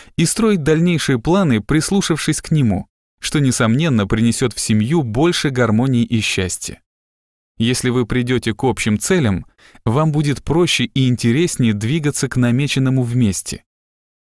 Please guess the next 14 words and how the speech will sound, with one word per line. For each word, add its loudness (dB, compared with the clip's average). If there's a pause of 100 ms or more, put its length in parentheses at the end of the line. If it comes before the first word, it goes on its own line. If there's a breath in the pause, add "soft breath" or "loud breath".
(280)
Делитесь 2
со 0
своими 2
родными 2
и 4
друзьями 0
своими 0
мечтами. -2 (380 loud breath)
Вы 0
можете 0
услышать -2
не 2
только 0
критику, -4